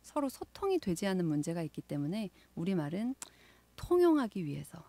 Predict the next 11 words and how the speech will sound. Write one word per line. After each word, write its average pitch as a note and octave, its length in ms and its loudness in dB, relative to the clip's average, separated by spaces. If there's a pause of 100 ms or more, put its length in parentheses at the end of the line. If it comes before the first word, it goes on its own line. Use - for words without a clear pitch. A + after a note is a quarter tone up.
다 - 200 -8
같이 F#3+ 400 -4
이해하고 A3 760 -2
알아듣기 F3 580 -4
위해서 D3 460 -6
조절되는 E3+ 560 -2
부분이 D3+ 300 -2
분명히 F#3 360 -4
있는 D3+ 240 -4
것 D#3 80 -8
같아요. D#3 400 -14